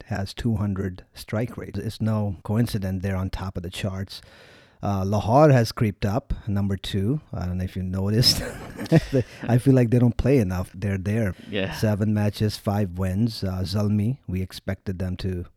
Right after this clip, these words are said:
Speaker 1: do well, and they're, they're number four. So it's really between Islamabad and Quetta. And, uh, lastly, Karachi Kings. And I know we've been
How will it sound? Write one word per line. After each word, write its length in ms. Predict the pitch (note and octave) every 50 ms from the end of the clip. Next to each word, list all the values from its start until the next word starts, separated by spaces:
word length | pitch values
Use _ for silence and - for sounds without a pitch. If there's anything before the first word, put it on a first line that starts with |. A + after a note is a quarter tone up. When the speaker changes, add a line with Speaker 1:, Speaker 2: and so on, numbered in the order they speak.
| _ _ -
Speaker 1:
do 180 | F2+ G2 F#2+ F#2+
well, 520 | F#2 F2+ F2+ F#2 F#2+ F2+ F2 F2+ G#2 A2 G#2+
and 160 | F2 F2 E2+
they're, 160 | F#2 F#2 F2+
they're 180 | F2 F#2+ F2+ F2+
number 240 | F2+ F2 E2+ F2+
four. 260 | F2+ - - F#2+ F#2 F#2
So 160 | - - G#2
it's 260 | G#2 G2+ - - -
really 200 | B2 C3+ C3 B2+
between 480 | A#2 A2+ - - - A2 G#2+ A2 G#2 - _ _ - - - - - _ _ _ _ _ _ _
Islamabad 640 | - A#2 - B2+ A#2+ B2 B2 A#2+ A2 A#2 A#2 A2+ G2+
and 220 | A#2 G#2+ G#2+ G2+ -
Quetta. 520 | - B2 B2+ B2 - A#2+ G#2 G2+ G#2+ F#2+ - - _ _ _ _ _ _ _ _ _ _ _ _ _ _ -
And, 420 | G2 G2+ G2+ G2+ G2 G2 G2 F#2
uh, 220 | G2+ G2 F#2+ G2 G2
lastly, 640 | F#2+ A2 A2+ A#2 A#2 - - - G#2 G#2 G#2+ G#2+ - _ _ -
Karachi 400 | - G#2+ A#2+ B2+ B2 - - A2
Kings. 320 | - - B2 A#2+ G#2 F2
And 80 | E2+ F#2
I 100 | F#2 F#2+
know 180 | F#2+ G2+ G2+ G2+
we've 180 | G2+ G2+ F#2
been 240 | F2 G2 G2 G2 F#2